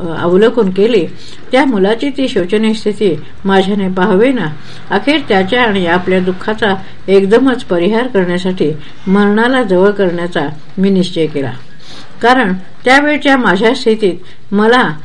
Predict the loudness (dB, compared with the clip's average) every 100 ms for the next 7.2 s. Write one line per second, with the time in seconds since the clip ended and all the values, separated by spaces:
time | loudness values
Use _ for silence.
0 | -10 -2 2 4 4 4 2 4 4 4
1 | 2 0 0 0 0 -4 -4 -6 -8 -10
2 | -12 -12 -12 -8 0 2 4 2 2 0
3 | 2 0 2 -2 0 0 2 4 6 4
4 | 2 2 2 2 2 2 2 2 0 -8
5 | -10 0 2 4 2 2 2 4 2 0
6 | 0 0 4 2 0 -2 -4 -6 -8 -8
7 | -2 -2